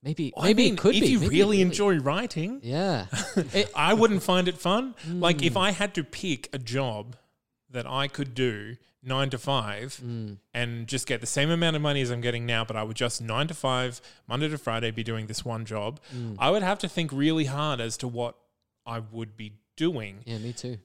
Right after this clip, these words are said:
Speaker 2: Because what I want to be doing now in this world, in this life,
Speaker 1: Mm.
Speaker 2: is run T N C.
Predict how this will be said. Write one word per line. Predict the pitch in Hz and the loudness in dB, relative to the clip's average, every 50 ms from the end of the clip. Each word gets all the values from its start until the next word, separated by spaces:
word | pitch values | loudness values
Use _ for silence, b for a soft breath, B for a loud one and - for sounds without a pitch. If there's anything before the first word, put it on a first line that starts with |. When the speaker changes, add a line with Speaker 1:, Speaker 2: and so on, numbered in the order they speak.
| _ _ - | _ _ -8
Speaker 2:
Because | 123 120 - - 135 123 120 117 113 110 107 107 - - - - - - - _ _ | -8 -6 -2 0 0 0 0 0 -2 -4 -6 -6 -6 -6 -4 -6 -8 -10 -12 _ _
what | - 117 139 151 135 | -12 -2 2 2 4
I | 120 120 | 4 4
want | 120 135 175 208 - | 2 2 0 0 0
to | - | -2
be | 143 131 120 | -4 -4 -2
doing | 127 123 117 113 110 110 | -2 -2 -4 -4 -6 -4
now | 113 127 147 143 120 107 107 107 113 | -4 -2 -2 -2 -2 -4 -6 -8 -8
in | 117 117 117 | -8 -6 -4
this | 127 139 - - | -2 -2 -2 -2
world, | 135 135 131 117 104 104 107 | -2 0 0 0 -2 -4 -8
in | 113 110 113 | -8 -8 -8
this | 113 107 - | -8 -8 -6
life, | 127 143 135 113 101 107 - - - - | -4 -2 -2 -2 -4 -6 -10 -14 -18 -14
Speaker 1:
Mm. | 117 113 113 | -12 -8 -6
Speaker 2:
is | 120 120 110 | -4 -4 -6
run | 113 113 117 110 107 107 107 | -4 -6 -4 -4 -6 -8 -12
T | 104 - - 110 | -14 -14 -14 -14
N | 104 101 104 | -14 -14 -10
C. | - - 175 165 123 98 95 107 | -8 -6 -4 -4 -6 -6 -10 -16